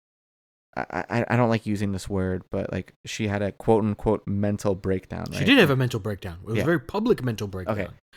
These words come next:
Speaker 1: I, I
Speaker 2: And
Speaker 1: know,
Speaker 2: no
Speaker 1: I
Speaker 2: one's
Speaker 1: just, I,
Speaker 2: denying
Speaker 1: yeah,
Speaker 2: that.
Speaker 1: I just don't like using that word 'cause it's
Speaker 2: No
Speaker 1: like,
Speaker 2: one's
Speaker 1: it's,
Speaker 2: denying
Speaker 1: it's,
Speaker 2: that
Speaker 1: like,
Speaker 2: at all.
Speaker 1: ableist. But, okay. But, so she had a quote unquote mental breakdown, right? In, like, two thousand and seven, like, she, like, everyone saw it. She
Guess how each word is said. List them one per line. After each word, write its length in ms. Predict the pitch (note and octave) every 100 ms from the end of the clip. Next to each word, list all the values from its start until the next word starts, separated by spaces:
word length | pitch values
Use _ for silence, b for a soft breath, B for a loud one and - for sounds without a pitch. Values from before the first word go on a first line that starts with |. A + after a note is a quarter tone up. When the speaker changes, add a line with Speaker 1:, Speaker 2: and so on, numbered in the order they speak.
| -
Speaker 1:
I, 60 |
I 20 | D#3
Speaker 2:
And 160 | - F#3+
Speaker 1:
know, 60 |
Speaker 2:
no 60 | C#3+
Speaker 1:
I 40 |
Speaker 2:
one's 80 | E3+ B2+
Speaker 1:
just, 40 |
I, 40 | D3+
Speaker 2:
denying 500 | D#3+ G#3 A3+ C#3 A#2
Speaker 1:
yeah, 180 | C3
Speaker 2:
that. 120 | F2+ G2+
Speaker 1:
I 40 |
just 140 | E3
don't 100 | F#3
like 120 | E3+ C3+
using 220 | C3+ B2
that 160 | F#2+
word 260 | F2+ F#2+ F#2+
'cause 120 | F#2+
it's 60 | F2+
Speaker 2:
No 80 | G#3+
Speaker 1:
like, 40 |
Speaker 2:
one's 140 | E3+
Speaker 1:
it's, 60 | G#2+
Speaker 2:
denying 340 | C3 D#3 D#3
Speaker 1:
it's, 80 | B2+
Speaker 2:
that 120 | G#2+
Speaker 1:
like, 80 | A#2
Speaker 2:
at 200 | F3 G#2+
all. 60 | G#2+
Speaker 1:
ableist. 240 | A2 - - B B B B -
But, 240 | A2+ - -
okay. 220 | B2 - b b -
But, 400 | C#3+ - - -
so 180 | - D3+
she 220 | - D#3+
had 180 | E3 D#3+
a 80 | D3
quote 200 | E3+ E3
unquote 220 | E3 D3
mental 300 | C#3 C#3+ D#3
breakdown, 540 | B2 A#2 A2+ A2 C#3 C#3
right? 200 | G#2+ A2+
In, 60 |
like, 160 | A2+ G#2+
two 140 | - B2
thousand 360 | A2+ A#2 A#2 - -
and 180 | G2+ G2+
seven, 460 | - G2+ G2+ G2 F#2+
like, 220 | F#2 - _ b _ -
she, 540 | - G#2+ F#2+ F#2+ F#2 - - - - -
like, 420 | - G2+ A2+ B2+ C#3
everyone 360 | F3 F3 F3
saw 180 | - C#3
it. 80 | -
She 200 | A#2